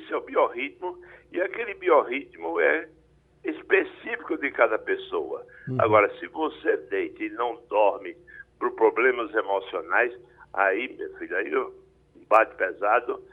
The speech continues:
Speaker 1: o sistema nervoso ativa, a adrenalina circula com mais intensidade, e aí o coração arrebenta, o coração não faz bem.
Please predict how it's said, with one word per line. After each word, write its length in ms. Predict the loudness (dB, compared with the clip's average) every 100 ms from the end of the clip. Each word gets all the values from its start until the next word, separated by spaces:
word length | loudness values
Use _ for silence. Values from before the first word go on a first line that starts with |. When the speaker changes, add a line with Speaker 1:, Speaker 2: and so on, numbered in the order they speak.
| -20 _
Speaker 1:
o 120 | -10 -10
sistema 360 | -4 -2 -2
nervoso 540 | -2 -2 2 0 2 2
ativa, 600 | 2 2 0 2 0 -2 -8 _ -20 -20 0
a 100 | 4
adrenalina 800 | 4 4 2 2 0 -2 -2 -4 -6
circula 600 | -10 -10 -6 0 2 2 0 -18 -20 _ -10
com 180 | -8
mais 300 | 2 4 4 0
intensidade, 920 | -8 -6 -6 -8 2 4 4 2 -8 -12 _ _
e 120 | -2 2
aí 260 | 2 2
o 100 | -4
coração 680 | -2 2 2 2 -4 -4 -6
arrebenta, 600 | -4 0 -2 0 -4 -2
o 40 | -4
coração 520 | 0 0 -2 -6 -8
não 120 | -14 -14
faz 240 | -14 -14
bem. 160 | -16